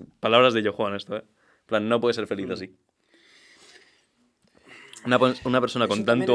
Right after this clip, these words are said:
Speaker 3: es
Speaker 1: odio
Speaker 3: decisión,
Speaker 1: encima.
Speaker 3: es que eso yo creo que también es decisión de cada uno, en plan, cada uno es, em,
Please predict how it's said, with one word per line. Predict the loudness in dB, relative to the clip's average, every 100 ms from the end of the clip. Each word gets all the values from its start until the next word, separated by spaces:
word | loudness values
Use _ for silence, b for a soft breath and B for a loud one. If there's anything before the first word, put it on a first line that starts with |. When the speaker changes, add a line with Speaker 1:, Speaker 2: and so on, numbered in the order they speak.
| 4
Speaker 3:
es |
Speaker 1:
odio | 4 0
Speaker 3:
decisión, | -2 -4
Speaker 1:
encima. | -6 -10
Speaker 3:
es | -16
que | -18
eso | -16 -18
yo | -20 -20 _
creo | -18 -16
que | -14
también | -16 -16
es | -18
decisión | -18 -20
de | -20
cada | -20 -20
uno, | -20 -20
en |
plan, | -20 -20 -20 -20 -20 -20
cada | _ -20
uno | -20 -20 -20
es, | -18 -20 -20 _ _ _ _ _ _ _ _ _ _
em, | -20 -20 -18 -16 -16 -18 -20 -20 -20 -20 -20